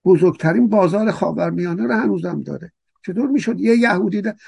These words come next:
یهودی تبریزی وجود نداره؟ کسی بگه من تبریزی هم یعنی یهودی نیست. از اون تاریخ یهودی ها پاشون رو نذاشتن تو این شهر. بعد خود دکتر لوی هم می‌نویسه توطئهٔ مسیحی هاست.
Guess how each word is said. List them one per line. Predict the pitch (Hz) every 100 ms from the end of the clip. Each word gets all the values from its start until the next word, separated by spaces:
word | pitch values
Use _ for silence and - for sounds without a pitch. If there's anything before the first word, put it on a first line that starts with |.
| - -
یهودی | 214 214 233 254
تبریزی | 196 202 208 185 247
وجود | 233 214 226 220
نداره؟ | 196 175
کسی | 175 208 214
بگه | - -
من | - 370
تبریزی | 190 175 180 214
هم | 311
یعنی | 320 208
یهودی | 220 196 175 185
نیست. | 156 - _ _ _ _ _ _ - -
از | - 208
اون | 226 247
تاریخ | 226 220 202
یهودی | 214 202 214
ها | 214
پاشون | - 165 311 285
رو |
نذاشتن | 220 185 156 - - -
تو | -
این | - 69
شهر. | - - _ _ _ _ _ _ _ _ _ _ _ -
بعد | 196 233 226 _ _ _ _ _ _ _ _ _ _ _ _ _ _
خود | - 214 247 269 247
دکتر | 214 - 208
لوی | 196 190 208
هم | 226
می‌نویسه | 220 226 190 220
توطئهٔ | 208 196 190 190 185
مسیحی | 190 - 208 165 160
هاست. | 143 117 -